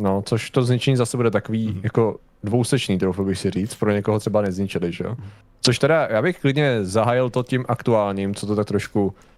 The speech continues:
Speaker 1: eh, jako asi posiluje nejvíc tady v tom a je to vlastně takový hrozně smutný, eh, pro mě osobně. Já Pekové, doktorce Pekové bych se dostal,
Speaker 2: Mhm.
Speaker 1: ale upřímně pro mě je to vyloženě čím dál víc a už jako za docela dlouhou čárou je to teda mister Elon Musk, no.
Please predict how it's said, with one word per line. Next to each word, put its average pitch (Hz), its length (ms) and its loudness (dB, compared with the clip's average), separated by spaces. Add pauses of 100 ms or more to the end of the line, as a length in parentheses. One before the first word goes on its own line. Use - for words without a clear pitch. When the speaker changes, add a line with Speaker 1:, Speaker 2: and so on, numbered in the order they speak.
(440)
Speaker 1:
eh, 113 320 2
jako 110 260 2
asi 107 180 0
posiluje 120 340 0
nejvíc 107 300 -2
tady 110 180 0
v - 60 -6
tom 101 300 2
a 104 80 2
je 104 60 2
to 110 100 0
vlastně 107 200 0
takový 120 180 0
hrozně 113 260 0
smutný, 98 500 -2 (680)
eh, 101 200 4
pro 107 140 -2
mě 104 120 2
osobně. 95 460 0
Já 127 240 0 (100)
Pekové, 156 320 0
doktorce 156 340 0
Pekové 135 300 0
bych 123 120 -2
se 127 100 0
dostal, 82 360 -2
Speaker 2:
Mhm. 64 100 -8 (380)
Speaker 1:
ale 101 140 4
upřímně 139 380 0
pro 127 220 -2
mě 131 160 0
je 135 80 2
to 131 140 -4
vyloženě 120 460 0
čím 113 180 -4
dál 120 220 2
víc 104 280 -4
a 113 60 -6
už 113 160 -2
jako 113 220 2
za 101 400 2
docela 120 300 -4
dlouhou 110 300 0
čárou 107 380 0
je 104 60 0
to 101 100 -12
teda 107 200 2
mister 107 360 -4
Elon 113 220 0
Musk, 147 220 -2
no. 82 180 -4